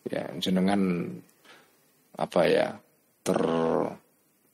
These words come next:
terpukau oleh sesuatu. Karena Imam Ahmad itu perhatiannya atau passionnya atau apa, fokusnya itu tidak fin nazaril aqli, di dalam penalaran yang bersifat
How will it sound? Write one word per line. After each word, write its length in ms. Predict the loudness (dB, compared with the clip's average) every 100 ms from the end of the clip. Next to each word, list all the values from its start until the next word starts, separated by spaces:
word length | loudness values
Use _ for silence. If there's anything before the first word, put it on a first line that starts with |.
| _ -8 0
terpukau 560 | 0 2 2 8 8 8
oleh 80 |
sesuatu. 720 | 4 2 2 2 0 -2 -6 -6 -12 _ _ _ -20 _ _
Karena 320 | 6 10 10
Imam 160 | 10 10
Ahmad 320 | 10 10 10
itu 160 | 8
perhatiannya 800 | 8 8 10 8 8 8 8 8 8
atau 160 | 8 6
passionnya 880 | 8 8 8 6 6 6 4 0 -4 _ _ _ -2
atau 480 | -2 2 6 6 8 8 6 6 2 -2 _ _ _ -4
apa, 400 | 0 2 2 4
fokusnya 880 | 8 8 8 6 6 4 0 0
itu 160 | 2 4
tidak 480 | 8 6 8 6 6
fin 240 | 6 8
nazaril 560 | 10 8 8 6 6 4
aqli, 640 | 0 0 2 4 4 2
di 240 | 2 2 4
dalam 400 | 4 4 2 2
penalaran 640 | 0 4 4 4 4 2
yang 160 | 2 0
bersifat 480 | -2 -2 0 0